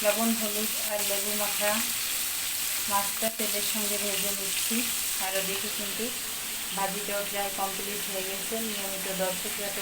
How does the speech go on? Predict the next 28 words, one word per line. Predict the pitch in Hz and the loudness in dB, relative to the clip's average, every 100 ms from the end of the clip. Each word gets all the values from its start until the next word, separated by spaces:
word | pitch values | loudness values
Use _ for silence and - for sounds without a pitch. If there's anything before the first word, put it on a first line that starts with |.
| 180 | -2
অবশ্যই | 185 - 214 196 | -2 -2 -2 -2
জানেন | 190 190 208 226 - - - - - - - 185 180 | -2 -2 -2 -2 -4 -4 -4 -4 -4 -4 -4 -2 -2
যে | 196 180 | 2 2
বাসায় | 180 220 202 180 | 2 2 -2 0
গ্যাসের | 180 180 208 208 | 0 0 -2 -4
খুবই | 208 202 - | -4 -2 -2
সমস্যা, | 196 190 180 226 | -2 -2 -2 -2
এই | 214 190 | -2 -2
জন্য | 196 196 175 | -2 -2 -2
কিন্তু | 202 190 - | -2 -4 -4
তাড়াহুড়া | 190 185 202 202 190 190 | -2 -2 -2 -2 -2 -2
করতে | 180 202 196 | -4 -2 -2
হয় | 196 190 | -2 -2
রান্নাবান্নায়। | 180 185 185 180 190 226 - - - - - - 180 | -2 -2 -2 -2 -2 -2 -4 -4 -4 -4 -4 -4 -2
যত | 190 214 | -2 -2
তাড়াতাড়ি | 208 202 202 196 190 | -2 -2 -2 -2 -2
রান্নাটা | 190 190 185 196 - | -2 -2 -2 -2 -2
শেষ | 208 - | -2 -2
করতে | 208 185 196 190 | -2 -2 -2 -2
পারবো | 185 196 220 | -2 -2 -2
ততই | 202 185 190 196 185 | -2 -2 -2 -2 -2
ভালো, | 180 185 226 226 | -2 -2 -4 -2
নাহলে | 190 185 190 | -2 -2 -2
হুট | 196 185 - | -2 -4 -2
করে | 196 196 | -2 -2
এই | 185 | -2
গ্যাসটা | 185 180 226 226 | -2 -2 -2 -2
চলে | 202 185 | -2 -2